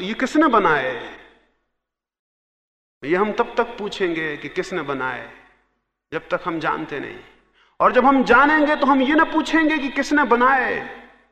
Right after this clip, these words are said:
हम जानेंगे ये स्वयं बनाने वाला है। क्रिएटर कोई भी नहीं है, सृष्टा कोई भी नहीं है। सृष्टि ही सृष्टा है जब दर्शन होता है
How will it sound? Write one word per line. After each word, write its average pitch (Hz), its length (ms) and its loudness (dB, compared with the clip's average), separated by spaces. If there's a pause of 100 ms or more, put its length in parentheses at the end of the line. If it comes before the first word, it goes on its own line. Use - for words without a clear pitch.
(440)
हम 180 100 0
जानेंगे 277 440 6
ये 269 140 2
स्वयं 269 360 4
बनाने 247 360 4
वाला 311 260 6
है। 151 580 0 (1120)
क्रिएटर 311 580 4
कोई 269 180 8
भी 240 160 0
नहीं 214 280 0
है, 139 480 -4 (960)
सृष्टा 285 580 4
कोई 254 140 6
भी 226 160 -2
नहीं 208 260 -2
है। 175 320 -6 (680)
सृष्टि - 640 -4
ही 233 160 -2
सृष्टा 233 480 -2
है 226 160 0
जब 175 200 -4
दर्शन 170 320 0
होता 120 280 -6
है - 180 -12